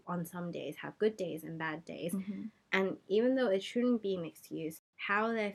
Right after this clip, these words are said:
Speaker 1: feeling can also affect their tone of voice.
Speaker 2: Oh, yeah.
Speaker 1: And that's something that's really hard to shift away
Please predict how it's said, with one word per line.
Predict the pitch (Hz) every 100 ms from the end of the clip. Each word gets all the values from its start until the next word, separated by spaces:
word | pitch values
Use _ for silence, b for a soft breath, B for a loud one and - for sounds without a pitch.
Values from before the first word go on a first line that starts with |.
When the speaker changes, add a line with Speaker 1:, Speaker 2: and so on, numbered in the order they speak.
| -
Speaker 1:
feeling | 165 160 156 156 165
can | - 170
also | 170 165 170 170
affect | 165 - 156 -
their | 147 147
tone | - 147 147
of | 147
voice. | 151 147 170 -
Speaker 2:
Oh, | 226
yeah. | 202 170 170 180 _ _ -
Speaker 1:
And | 208 202
that's | 196 - -
something | 190 208 208
that's | 190 -
really | - 170 170
hard | 175 - - 160 -
to | 185 170
shift | 170 - 165 - -
away | 185 170 -